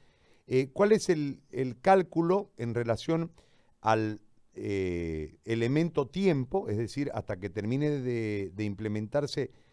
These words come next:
eh, el flujograma, la metodología, todo lo que ustedes están en este momento organizando y trabajando, más la capacitación? Eh,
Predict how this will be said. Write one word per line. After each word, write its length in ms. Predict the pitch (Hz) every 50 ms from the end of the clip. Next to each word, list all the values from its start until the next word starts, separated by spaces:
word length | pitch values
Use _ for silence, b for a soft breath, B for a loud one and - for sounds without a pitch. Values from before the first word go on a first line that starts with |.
| _ _ _ _ -
eh, 360 | - 95 98 95 92 90 -
el 120 | 98 107 104
flujograma, 800 | - 127 120 110 117 127 135 151 170 170 165 160 151 147 135 123
la 120 | 120 117
metodología, 560 | 117 113 104 123 123 123 117 131 175 175 -
todo 140 | - 147 143
lo 100 | 143 131
que 60 | 127
ustedes 300 | 120 - 143 143 143 113
están 220 | 110 110 - 139 139
en 60 | 139
este 160 | 131 - 139
momento 280 | 127 123 131 135 127 131
organizando 480 | 123 117 113 107 98 - - 135 135
y 40 | 127
trabajando, 500 | - 113 120 117 110 120 147 147 135 120
más 180 | 113 123 135 139
la 120 | 151 143
capacitación? 840 | - 147 131 143 131 - 143 131 143 151 - - 170 170 165 175 180 _ - - - - - - - - - - -
Eh, 300 | - 127 127 123 127